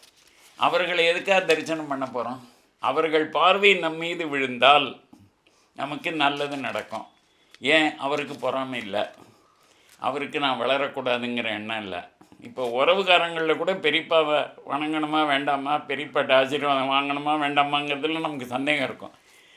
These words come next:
ஏன்னா சொந்த பெரியப்பாவே இருந்தாலும் கூட அவரே நமக்கு against-ஆ இருக்கலாம்,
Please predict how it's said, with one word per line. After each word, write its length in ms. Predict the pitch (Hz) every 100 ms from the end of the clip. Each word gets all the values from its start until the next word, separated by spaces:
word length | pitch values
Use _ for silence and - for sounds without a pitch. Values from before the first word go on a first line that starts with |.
| _
ஏன்னா 220 | 123 147 180
சொந்த 280 | 151 156 180
பெரியப்பாவே 640 | 190 165 175 175 170 165 175
இருந்தாலும் 440 | 151 156 160 151
கூட 220 | 156 190
அவரே 380 | 190 165 175 190
நமக்கு 320 | 180 160 151
against-ஆ 460 | 143 139 156 151 151
இருக்கலாம், 380 | 135 - 107